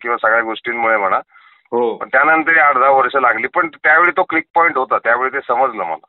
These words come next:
Speaker 1: थोडंसं जाणवलं, समजलं नको म्हणायला, जाणवलं असं
Speaker 2: जाणवलं.
Speaker 1: म्हणूयात आपण.
Speaker 2: अगदी, अगदी. आणि तिथून आपण सावध झालात आणि नंतर याच,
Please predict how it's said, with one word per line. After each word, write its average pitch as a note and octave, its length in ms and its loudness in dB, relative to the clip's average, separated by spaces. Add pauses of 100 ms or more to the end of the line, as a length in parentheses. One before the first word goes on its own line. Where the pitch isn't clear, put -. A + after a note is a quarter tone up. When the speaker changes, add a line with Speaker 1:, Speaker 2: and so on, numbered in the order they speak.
(140)
Speaker 1:
थोडंसं D3+ 280 2
जाणवलं, C#3+ 520 2
समजलं C#3+ 380 2
नको C3+ 220 0
म्हणायला, A2+ 400 -2
जाणवलं A#2+ 520 0
असं A2+ 140 -4
Speaker 2:
जाणवलं. F2+ 140 -4
Speaker 1:
म्हणूयात E2 220 -12
आपण. - 520 -18
Speaker 2:
अगदी, F2 340 -14
अगदी. E2 360 -14
आणि G#2 200 -6
तिथून C3+ 360 -6
आपण C3 300 -4
सावध A#2 440 -6
झालात G2 380 -10
आणि F#2+ 260 -14
नंतर C3+ 460 -12 (340)
याच, C3+ 380 -2